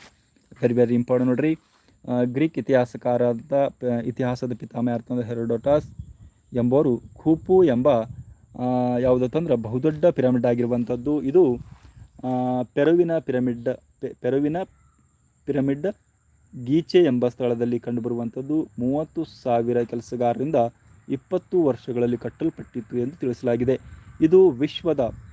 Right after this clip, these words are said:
ಇದು ಯಾವುದಂತಂದ್ರೆ ಖೂಪು ಎಂಬ ಪಿರಮಿಡ್ಡು ಬಹುದೊಡ್ಡ ಪಿರಮಿಡ್ ಆಗಿರುವಂಥದ್ದು. ಇದು ವಿಶ್ವದ ಏಳು ಅದ್ಭುತಗಳಲ್ಲಿ ಒಂದಾಗಿದೆ. ವಿಶ್ವದ, ವಿಶ್ವದ ಏಳು ಅದ್ಭುತಗಳಲ್ಲಿ ಖೂಪು ಎಂಬ ಪಿರಮಿಡ್ ಅತಿ ದೊಡ್ಡ,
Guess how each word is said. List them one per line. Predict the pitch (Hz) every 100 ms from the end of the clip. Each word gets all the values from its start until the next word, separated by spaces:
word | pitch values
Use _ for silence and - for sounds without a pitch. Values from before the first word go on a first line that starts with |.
| 139
ಇದು | 127 135 131 127
ಯಾವುದಂತಂದ್ರೆ | 123 123 127 156 151
ಖೂಪು | - 151 151 185 170
ಎಂಬ | 131 127
ಪಿರಮಿಡ್ಡು | 127 123 139 151 123 120 _ _ -
ಬಹುದೊಡ್ಡ | 117 135 160
ಪಿರಮಿಡ್ | 165 143 127 120
ಆಗಿರುವಂಥದ್ದು. | 120 117 120 120 127 131 147
ಇದು | 139 170 123 - _ _ - 123
ವಿಶ್ವದ | 160 - 185 180 170
ಏಳು | 151 160 180 185
ಅದ್ಭುತಗಳಲ್ಲಿ | 135 120 123 131 120 127 165
ಒಂದಾಗಿದೆ. | 131 123 120 120 120 - - - - -
ವಿಶ್ವದ, | 123 - 139 139 262 - - - - - - - - - -
ವಿಶ್ವದ | 123 - 143 165 127
ಏಳು | 131 143 165 175
ಅದ್ಭುತಗಳಲ್ಲಿ | 127 120 123 117 123 131 170 127
ಖೂಪು | - - 135 127 165 160
ಎಂಬ | 120 139 131 117 - - -
ಪಿರಮಿಡ್ | 127 127 131 120
ಅತಿ | 117 - 123 127
ದೊಡ್ಡ, | 131 135